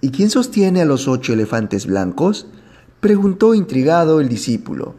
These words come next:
"Otros ocho elefantes blancos". Y ahí termina este cortísimo podcast. Reflexión.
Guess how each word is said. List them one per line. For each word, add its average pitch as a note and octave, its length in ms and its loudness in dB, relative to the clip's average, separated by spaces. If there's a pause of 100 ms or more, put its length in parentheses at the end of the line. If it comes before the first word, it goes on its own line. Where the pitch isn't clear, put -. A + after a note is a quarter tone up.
(760)
"Otros F#3+ 600 0
ocho C3 360 0
elefantes F#2+ 540 -2
blancos". - 560 -2 (600)
Y A#2+ 100 2
ahí F#3 140 4
termina F#3+ 680 2 (120)
este F#3 640 0
cortísimo C#3+ 920 2
podcast. F#2+ 640 -2 (340)
Reflexión. C#3 760 -2